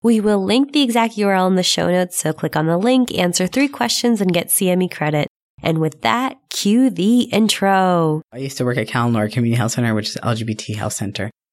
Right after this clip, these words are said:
Speaker 2: uh, in Chelsea, in New York. And I had my first hormone education visit,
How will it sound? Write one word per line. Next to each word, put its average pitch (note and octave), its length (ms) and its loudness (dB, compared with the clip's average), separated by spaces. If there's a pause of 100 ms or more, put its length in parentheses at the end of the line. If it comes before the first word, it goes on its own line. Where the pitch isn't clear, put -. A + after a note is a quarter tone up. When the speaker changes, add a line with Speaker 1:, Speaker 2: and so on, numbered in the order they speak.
(120)
Speaker 2:
uh, G#2 380 -2
in A2+ 80 -4
Chelsea, B2+ 580 -2
in G#2+ 100 0
New A2 80 0
York. A#2+ 260 -2 (100)
And A2 240 0
I A2 480 -2 (300)
had C3 180 -2
my B2 100 0
first B2 440 -4 (100)
hormone A#2+ 340 0
education A2+ 600 -2
visit, G2+ 320 -2